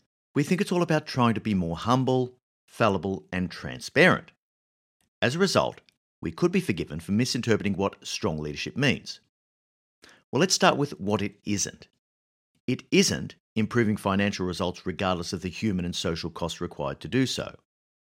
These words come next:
It isn't aggressive older white males dominating their weaker team members. It isn't the command and control style of leadership. Do what I say and don't question me. It isn't inappropriate use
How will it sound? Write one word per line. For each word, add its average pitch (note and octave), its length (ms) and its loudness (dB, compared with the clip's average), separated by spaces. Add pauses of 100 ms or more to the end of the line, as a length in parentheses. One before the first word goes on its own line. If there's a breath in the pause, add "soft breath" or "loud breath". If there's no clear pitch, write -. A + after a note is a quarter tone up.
(460 soft breath)
It B2 220 -2
isn't C#3 420 4 (280)
aggressive A2+ 640 0 (100)
older G2+ 300 2
white F2+ 360 0
males E2 320 -2
dominating E2+ 560 -2
their E2 100 -2
weaker D2+ 280 -6
team G#2+ 320 0
members. B1 460 -8 (800 soft breath)
It A2 200 -2
isn't D#3+ 380 0
the G#2+ 380 2
command F#2+ 400 2
and - 80 -10
control C#3+ 340 4
style D#2+ 300 -2
of C#2+ 100 -10
leadership. - 480 -8 (540)
Do A#2 160 4
what F2+ 100 2
I E2+ 80 2
say E2 240 -2
and D#2+ 80 -2
don't D#2+ 220 -6
question C#3+ 360 0
me. - 220 -16 (1160 loud breath)
It C3 120 2
isn't F3+ 260 2 (160)
inappropriate A2+ 640 2
use G2+ 280 0